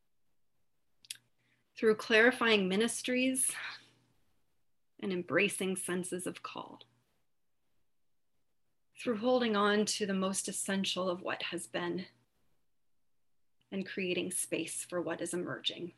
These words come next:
through sorting and discerning. It's about a community doing improv,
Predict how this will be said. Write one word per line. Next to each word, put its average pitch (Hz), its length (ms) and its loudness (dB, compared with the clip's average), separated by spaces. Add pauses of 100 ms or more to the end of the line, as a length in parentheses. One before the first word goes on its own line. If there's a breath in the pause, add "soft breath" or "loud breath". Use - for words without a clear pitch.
(2000)
through 180 180 -2
sorting 202 640 -2 (1300)
and 196 120 -4
discerning. - 580 -8 (3250)
It's 208 160 -2
about 196 220 2
a 190 60 4
community 214 600 2
doing 196 420 -2
improv, 160 540 -2